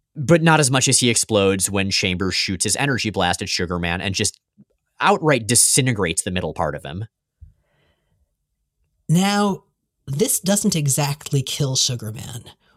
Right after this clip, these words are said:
Speaker 2: What we get coming out of this is, is a Sugarman who is, is clearly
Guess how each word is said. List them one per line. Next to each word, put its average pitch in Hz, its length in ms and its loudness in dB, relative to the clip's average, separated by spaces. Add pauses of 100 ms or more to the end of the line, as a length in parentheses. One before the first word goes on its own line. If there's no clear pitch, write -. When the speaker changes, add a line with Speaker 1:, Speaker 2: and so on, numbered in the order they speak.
(120)
Speaker 2:
What 175 160 0
we 185 120 2
get 285 200 -4
coming 160 300 2
out 127 120 -2
of 110 120 -8
this 113 220 -4
is, 139 260 0
is 143 220 2
a 143 60 0
Sugarman 143 540 2
who 139 220 0
is, 123 320 -2
is 127 180 -2
clearly 147 800 -2